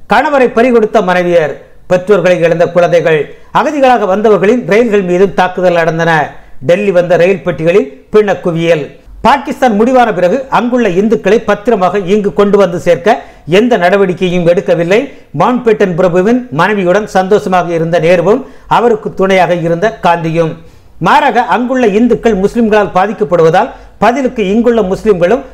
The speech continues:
இந்துக்களால் பாதிக்கப்பட்டு விடக்கூடாதென்று முஸ்லிம்களுக்கு பாதுகாப்பு வேண்டி உண்ணாவிரதம் துவங்கினார் காந்தி. இத்தகைய துயரங்களை அனுபவித்துக் கொண்டிருந்த நேரத்தில் நாம் போட்டுக்கொண்ட ஒப்பந்தப்படி பாகிஸ்தானுக்கு கொடுக்க வேண்டிய தொகை ரூபாய்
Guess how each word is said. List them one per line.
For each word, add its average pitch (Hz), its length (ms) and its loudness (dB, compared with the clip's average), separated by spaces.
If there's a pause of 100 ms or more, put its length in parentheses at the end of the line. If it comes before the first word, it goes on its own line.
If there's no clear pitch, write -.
(160)
இந்துக்களால் 202 600 0
பாதிக்கப்பட்டு 208 600 -2
விடக்கூடாதென்று 190 800 0 (320)
முஸ்லிம்களுக்கு 233 600 0
பாதுகாப்பு 202 540 -2
வேண்டி 175 240 -2
உண்ணாவிரதம் 190 640 0
துவங்கினார் 175 540 0
காந்தி. 160 540 -4 (240)
இத்தகைய 196 520 0
துயரங்களை 190 420 2
அனுபவித்துக் 180 540 0
கொண்டிருந்த 175 360 0
நேரத்தில் 175 580 0 (140)
நாம் 190 320 -2
போட்டுக்கொண்ட 214 500 0
ஒப்பந்தப்படி 180 680 0 (300)
பாகிஸ்தானுக்கு 214 680 -2
கொடுக்க 214 300 2
வேண்டிய 185 280 0
தொகை 185 320 2 (300)
ரூபாய் 220 360 2